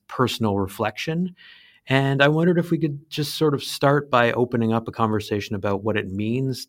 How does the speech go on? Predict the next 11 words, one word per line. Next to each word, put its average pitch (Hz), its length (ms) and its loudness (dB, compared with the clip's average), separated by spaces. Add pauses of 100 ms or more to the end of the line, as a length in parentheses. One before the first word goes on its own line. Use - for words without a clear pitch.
to 110 120 -8
you 143 520 0
to 101 380 -2
write 107 360 -2
in 98 220 -6
this 101 180 -4
kind 107 180 -4
of 95 80 -8
embodied, 92 720 -8 (300)
sensual 113 720 0
way. 117 460 -2